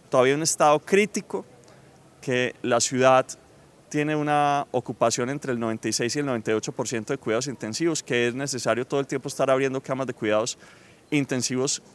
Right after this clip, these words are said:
adicionales y que más o menos entre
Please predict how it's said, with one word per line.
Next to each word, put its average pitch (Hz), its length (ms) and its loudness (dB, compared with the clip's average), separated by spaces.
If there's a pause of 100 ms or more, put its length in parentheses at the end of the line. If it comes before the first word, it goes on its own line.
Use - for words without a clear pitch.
(280)
adicionales 135 840 2 (840)
y 123 80 -2
que 135 200 -2
más 139 360 4
o 165 80 0
menos 165 400 -2 (480)
entre 113 420 -2